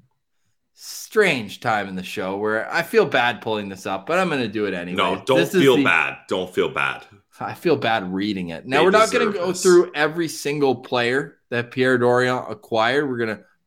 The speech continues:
Speaker 1: have a couple topics around this. If you're watching it on YouTube, we're gonna leave this up so you can really <sighs> let this sink in.
Speaker 2: <laughs>
Speaker 1: Now, this is a five-year sample size, Pilsy. So it's not
Speaker 2: Mm-hmm.
Speaker 1: like we're just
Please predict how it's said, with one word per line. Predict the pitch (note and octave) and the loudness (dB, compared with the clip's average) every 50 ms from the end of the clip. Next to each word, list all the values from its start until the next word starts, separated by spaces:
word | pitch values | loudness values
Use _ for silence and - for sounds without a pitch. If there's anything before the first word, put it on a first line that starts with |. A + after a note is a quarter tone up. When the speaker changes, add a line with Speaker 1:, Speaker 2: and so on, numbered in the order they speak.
| _ _ _ - | _ _ _ -4
Speaker 1:
have | A#2 B2+ B2 A2+ | -2 -2 -2 -2
a | G#2 G#2 - _ | -6 -10 -14 _
couple | - - B2+ C3 G2+ F2+ - | -6 -6 -4 -4 -6 -10 -10
topics | - - B2 A#2 B2+ B2+ - D#3+ D#3 D3+ - - _ _ _ _ - | -4 -2 0 0 0 0 0 -2 -2 -2 -10 -20 _ _ _ _ -2
around | A#2 A#2+ A#2+ A#2+ A#2+ C3 C#3+ C#3+ | 2 2 4 4 4 2 2 0
this. | D#3+ F3+ F#3 F#3 F#3 | 0 -2 -2 -4 -6
If | A2+ A#2 - | -12 -8 -4
you're | A#2 G#2+ | -4 -2
watching | G#2 F#2+ G#2 B2 C#3 C#3 - D#3 D3+ | -2 0 0 0 -2 -2 -4 -8 -6
it | E3 D#3 - - | -8 -10 -8 -4
on | A2+ A2 G#2+ G2 G2 | -4 -2 -2 -2 0
YouTube, | A2 B2+ C#3+ C3 C3 D#3+ F3+ E3 | 2 2 2 4 4 2 2 4
we're | C#3+ C3 | 4 2
gonna | B2 A2+ A2+ | 2 2 0
leave | A2 A#2+ B2+ B2+ | 0 0 0 0
this | A#2+ A#2 - - | -2 -4 -2 -2
up | B2 B2 - - | -4 -4 -4 -6
so | - A#2 | -4 -4
you | B2 D#3+ F#3+ | -2 -2 -2
can | F#3 F#3+ G3 F3+ | -2 0 0 2
really | F3 F#3+ G#3 G3+ F#3+ D#3+ C#3+ C#3+ - _ _ _ _ _ _ _ _ _ _ _ _ _ _ _ _ _ _ _ _ _ _ _ _ _ _ _ _ _ _ _ _ _ _ _ _ _ | 6 6 8 8 6 4 0 -2 -4 _ _ _ _ _ _ _ _ _ _ _ _ _ _ _ _ _ _ _ _ _ _ _ _ _ _ _ _ _ _ _ _ _ _ _ _ _
<sighs> | - - - - - - - - _ _ _ _ _ _ | -20 -20 -20 -20 -20 -20 -20 -20 _ _ _ _ _ _
let | A#2 A2+ A2 A2+ - | -2 -2 -2 -2 -4
this | G#2+ G2+ - - | -6 -6 -6 -8
sink | - G#2 G2 F#2+ F#2 F#2 | -8 -8 -8 -6 -4 -4
in. | F2+ D#2+ - | -2 -2 -2
Speaker 2:
<laughs> | - - A#3 F#3 C#3+ - - - F#3 E3+ - - - - E4 - _ _ _ _ _ _ - | -2 0 -2 -2 -2 -4 -6 -8 -8 -8 -8 -14 -20 -20 -20 -20 _ _ _ _ _ _ -4
Speaker 1:
Now, | A2+ A2+ A2+ A2+ A2 A2 A2 G#2 | 0 2 2 4 4 2 2 0
this | F2+ C3+ D3+ E3+ D#3+ - | -2 0 0 0 2 2
is | F#3 E3+ D#3 | 2 4 4
a | D#3 D3 | 4 2
five-year | C3+ C#3 - - D3 D3 D#3 E3 D#3 D3 D#3 D#3 D3 | 2 0 0 0 2 2 2 2 2 0 0 -2 -2
sample | C3+ - C#3 C3+ C3 B2 B2 A2 | 0 0 0 0 2 0 -2 -4
size, | G#2+ - G2+ E2+ D#2 C#2 - | -2 -2 -2 -2 -2 -6 -10
Pilsy. | _ - F2+ D#2 D2 E2 C2+ - | _ -6 -6 -6 -6 -12 -16 -10
So | - A#2 A2+ | -4 -2 -2
it's | A#2 A#2 - | -2 -4 -4
not | C#3 D3+ D#3 E3 E3 | 0 2 2 2 2
Speaker 2:
Mm-hmm. | D#3+ | 2
Speaker 1:
like | D#3+ D#3 C#3+ C#3 C#3+ | 0 0 0 0 0
we're | C#3+ C#3 C#3 | 0 0 0
just | B2+ B2 C#3 C#3 B2+ B2 - - | 2 4 2 2 2 -2 -10 -18